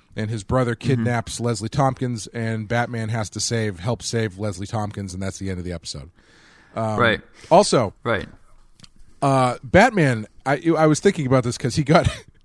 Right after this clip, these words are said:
Speaker 1: <laughs> he got zapped in the head and apparently got a concussion. <laughs>
Speaker 2: Yeah.
Speaker 1: And, uh, I, I, I, I was just thinking, man, Batman must have, like, the worst C T E. He, he must,
Speaker 2: <laughs>
Speaker 1: he must have, like, an intense case of C T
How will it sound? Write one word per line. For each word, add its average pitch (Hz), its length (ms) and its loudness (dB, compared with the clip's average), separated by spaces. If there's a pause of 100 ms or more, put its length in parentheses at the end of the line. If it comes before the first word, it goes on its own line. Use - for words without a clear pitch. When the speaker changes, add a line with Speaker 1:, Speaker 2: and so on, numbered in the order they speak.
Speaker 1:
<laughs> - 400 -20
he 165 120 0
got 185 160 6
zapped 143 400 2
in 147 100 2
the 123 60 0
head 139 260 4
and 120 120 0
apparently 127 380 -2
got 120 120 2
a 117 60 0
concussion. 143 680 -2
<laughs> 139 60 -6 (640)
Speaker 2:
Yeah. 117 140 2
Speaker 1:
And, 135 300 0
uh, 123 320 2
I, 135 140 0 (100)
I, 156 280 -6
I, 208 160 -2 (120)
I 175 60 0
was 247 140 0
just 269 160 -2
thinking, 147 220 -6
man, 180 220 0 (440)
Batman 262 460 2
must 175 280 2
have, 131 280 2
like, 117 260 -4
the 127 100 0
worst 113 580 2
C 127 320 -2
T - 160 -6
E. 101 440 -8 (1120)
He, 175 120 -6 (100)
he - 180 0
must, - 380 -2
Speaker 2:
<laughs> - 20 -4
Speaker 1:
he 220 140 -2
must 285 220 -2
have, 175 200 0
like, 139 280 0
an 131 80 -4
intense 127 600 -4
case 107 320 -6
of 98 80 -10
C 101 200 -8
T 95 120 -10